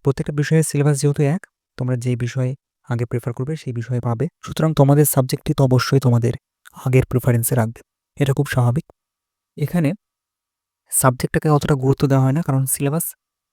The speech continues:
সেম, তাই তোমার সাবজেক্ট যাতে তুমি পড়াতে পারো সেই দিকে কিন্তু বেশি নজর দেবে। এবার এক এক করে তোমাদের পছন্দ মতো পোস্টগুলি প্রায়োরিটি রেখে তোমাদের সিলেক্ট করতে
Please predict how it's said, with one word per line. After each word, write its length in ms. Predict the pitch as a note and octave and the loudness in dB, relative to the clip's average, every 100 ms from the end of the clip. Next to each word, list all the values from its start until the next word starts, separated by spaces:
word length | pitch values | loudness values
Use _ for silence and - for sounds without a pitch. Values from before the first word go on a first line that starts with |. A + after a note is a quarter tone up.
| _ - | _ -6
সেম, 320 | - - - - _ _ _ _ - | -4 -4 -6 -10 _ _ _ _ -2
তাই 140 | D3+ - | -2 0
তোমার 260 | D3 C#3+ F3 | 2 2 2
সাবজেক্ট 480 | - D3+ C#3 D3+ - | 0 0 0 0 2
যাতে 180 | C#3+ | 4
তুমি 160 | C#3 C#3 - | 4 0 2
পড়াতে 260 | B2+ C3 | 2 2
পারো 200 | B2 B2 F#3+ _ _ _ _ | 0 0 -4 _ _ _ _
সেই 400 | - C#3+ C#3+ D3+ | -6 -2 0 -2
দিকে 300 | C3 B2+ D3+ | -4 -8 -8
কিন্তু 220 | D3+ B2+ B2+ | -8 -8 -6
বেশি 220 | A#2+ - | -6 -4
নজর 280 | B2 A#2 A#2 D3 - | -4 -2 -4 -6 -8
দেবে। 240 | A2 B2 - _ _ _ _ - | -8 -8 -16 _ _ _ _ -2
এবার 260 | D3 F3 | 4 4
এক 160 | C#3+ C#3+ | 4 -2
এক 100 | D#3+ | 0
করে 200 | C3 C#3 G#3+ _ _ _ _ _ - | 2 2 2 _ _ _ _ _ -4
তোমাদের 340 | C3 B2 A#2 - _ _ _ _ _ _ _ _ _ - | 0 0 -2 -6 _ _ _ _ _ _ _ _ _ -6
পছন্দ 300 | C3+ C3 D3+ | -4 -2 2
মতো 200 | C3+ B2 - | 2 2 -2
পোস্টগুলি 400 | B2 - - E3 - _ _ _ _ _ _ - | -2 -4 -6 -8 -8 _ _ _ _ _ _ 2
প্রায়োরিটি 320 | C#3+ C3+ C3 | 6 6 4
রেখে 260 | B2+ A#2+ - - | -2 -2 -6 -2
তোমাদের 260 | B2 A2+ B2+ | -2 -2 -2
সিলেক্ট 280 | - C3 - | -4 -6 -6
করতে 180 | - | -8